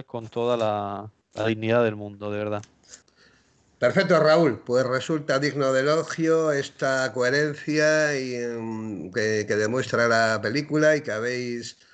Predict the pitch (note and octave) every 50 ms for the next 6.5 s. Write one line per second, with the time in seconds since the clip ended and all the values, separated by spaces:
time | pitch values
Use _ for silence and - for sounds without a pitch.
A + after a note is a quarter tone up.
0 | _ _ _ _ _ - - G#2+ A2 A2 A2 A2 A2+ A2+ G#2 A2 G#2+ - - A#2+
1 | C3+ C#3 C#3 C#3+ C#3+ D3 D3 D3 D3 C#3+ D3 C#3 A#2+ A#2 A2+ A2+ A2 G#2 - B2
2 | C3+ C3 B2 A#2 A2+ G#2+ G#2+ C#3+ D#3 D#3+ E3 E3 E3 - - - _ - _ -
3 | G2 G#2 G#2+ G#2 A2 A#2 B2 B2+ B2+ B2 B2 B2+ B2+ B2 A#2+ A#2 A#2 A2+ - G#2
4 | G2+ G#2+ A2 B2 C3 C3 C3+ B2+ B2+ A2+ - - - G2 G2+ G2+ - - - F#2+
5 | G#2 A2+ A#2 A#2 A#2 A2 G#2+ G#2+ G#2+ G#2+ G#2 G#2 G#2 G2+ F#2 F#2 F#2+ F#2 F#2 F#2+
6 | F#2 F2+ - E2 D2+ D2+ - - -